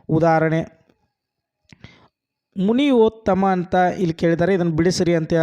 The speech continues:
ಕೊಟ್ಟಿದ್ದಾರೆ. So, ಇದು ಸರಿಯಾದಂತಹ ಉತ್ತರವನ್ನು ನಾವು ನೋಡ್ತಾ ಬಂದಾಗ,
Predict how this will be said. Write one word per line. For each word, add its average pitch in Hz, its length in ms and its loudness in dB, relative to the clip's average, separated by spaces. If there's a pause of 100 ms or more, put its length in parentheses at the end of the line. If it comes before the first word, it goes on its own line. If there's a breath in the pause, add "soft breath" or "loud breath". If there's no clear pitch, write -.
(380)
ಕೊಟ್ಟಿದ್ದಾರೆ. 156 440 0 (500 loud breath)
So, 185 120 0
ಇದು 185 300 0
ಸರಿಯಾದಂತಹ 233 760 -2
ಉತ್ತರವನ್ನು 175 540 0
ನಾವು 160 120 2
ನೋಡ್ತಾ 156 480 -2
ಬಂದಾಗ, 151 300 0